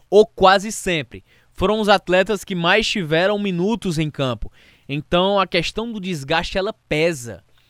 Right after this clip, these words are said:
Ela pesa em determinado momento do jogo.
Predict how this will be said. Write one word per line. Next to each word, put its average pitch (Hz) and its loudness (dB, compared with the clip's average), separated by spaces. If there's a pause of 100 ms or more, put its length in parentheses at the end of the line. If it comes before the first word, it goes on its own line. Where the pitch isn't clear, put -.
(120)
Ela 160 0
pesa 220 2
em 196 -4
determinado 160 0
momento 147 -6
do 139 -6
jogo. 117 -6